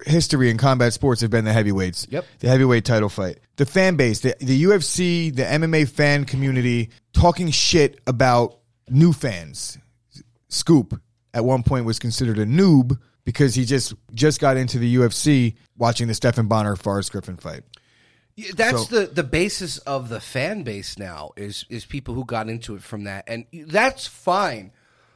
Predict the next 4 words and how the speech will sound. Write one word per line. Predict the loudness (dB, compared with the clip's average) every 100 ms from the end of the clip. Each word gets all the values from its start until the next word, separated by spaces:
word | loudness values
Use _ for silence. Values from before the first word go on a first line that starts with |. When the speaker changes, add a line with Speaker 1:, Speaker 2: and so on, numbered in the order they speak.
| _
Speaker 2:
My | -12 -2 2 4 2
problem | -2 -4 -2 -4 -8 -14 -16 _ _ _ _ _ _ _ _ _
with | -8 -6
the | -4 -6 -6